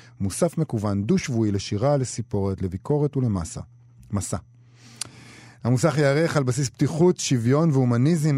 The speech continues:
אתיקה המכירה בכך שמאחורי כל יצירה ניצבת נפש, ומעל הכל התשוקה הפשוטה לספרות טובה." אחת ממקמות ואורחות המוסך היא דוקטור דורית שילה, מתרגמת, עורכת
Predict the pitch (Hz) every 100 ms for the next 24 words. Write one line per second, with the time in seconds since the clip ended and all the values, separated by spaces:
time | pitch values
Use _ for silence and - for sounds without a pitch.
0 | 131 156 180 139 165 139 117 113 113 113
1 | 143 143 151 147 - 139 123 104 95 110
2 | 110 120 - 185 208 175 147 131 117 -
3 | 127 - 127 156 165 151 113 101 110 151
4 | 135 123 120 110 - - 147 147 - 123
5 | 110 101 _ _ _ - 101 107 - 139
6 | 147 - _ _ - 104 101 - _ -
7 | - - 104 135 131 123 123 135 110 110
8 | 98 143 135 110 98 151 123 113 - 120
9 | 107 107 127 - 107 139 160 113 95 104
10 | 165 123 104 147 156